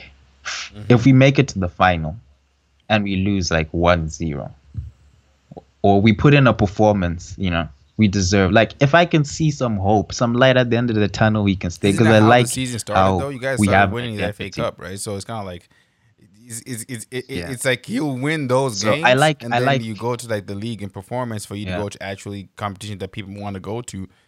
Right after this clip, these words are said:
Speaker 1: and they start bottling it. Then
Speaker 2: Yeah.
Speaker 1: that, that's not, that's not what I, I
Speaker 2: Yeah, I, I definitely think he does. He, he doesn't have the players that he wa-, he needs to to implement a system, but you can see an identity in how Arsenal's playing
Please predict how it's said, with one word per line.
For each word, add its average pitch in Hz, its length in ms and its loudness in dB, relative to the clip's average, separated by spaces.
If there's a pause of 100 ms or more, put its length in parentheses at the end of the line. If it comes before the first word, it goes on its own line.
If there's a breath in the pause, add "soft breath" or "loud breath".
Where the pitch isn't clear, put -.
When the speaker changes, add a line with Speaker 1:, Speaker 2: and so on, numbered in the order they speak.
(220)
Speaker 1:
and 90 680 -12
they 98 140 -12
start 104 300 -6 (140)
bottling 98 420 -6
it. 80 140 -16
Then 92 200 -12
Speaker 2:
Yeah. 92 100 -2
Speaker 1:
that, 85 100 -8
that's 95 200 -10
not, 95 240 -12 (1040)
that's 95 140 -14
not 107 120 -4
what 98 120 -8
I, 110 180 -8
I - 40 -14 (500)
Speaker 2:
Yeah, 95 220 -6 (600 soft breath)
I, 113 300 0 (100)
I 117 80 -4
definitely 127 340 -2
think 127 240 -4
he 104 220 -2
does. 104 240 0 (100)
He, 104 180 0 (120)
he 98 160 -2
doesn't 107 340 2
have 104 140 4
the 95 100 0
players 92 380 -2
that 87 180 2
he 82 240 -2 (400)
wa-, 92 240 0
he 98 200 4
needs 104 580 6 (420)
to 90 540 4 (800)
to 107 100 6
implement 101 400 6
a 90 60 6
system, 107 480 2
but 98 220 4
you 107 60 6
can 113 140 4
see 135 260 2
an 123 100 4
identity 98 600 0
in 98 80 2
how 95 180 4
Arsenal's 101 400 2
playing 92 380 0